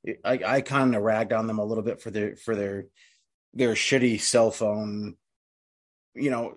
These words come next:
stream. But at the same time, guess what? It was a shitty cell phone stream. Uh, Western Mass Pioneers does, does streams, uh, with Eleven Sports. Um, so, I mean,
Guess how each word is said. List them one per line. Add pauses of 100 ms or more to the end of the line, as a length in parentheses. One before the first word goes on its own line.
(100)
stream.
But
at
the
same
time, (760)
guess
what? (420)
It
was
a
shitty
cell
phone
stream. (260)
Uh,
Western
Mass
Pioneers
does, (140)
does
streams, (340)
uh,
with
Eleven
Sports. (300)
Um, (380)
so,
I
mean,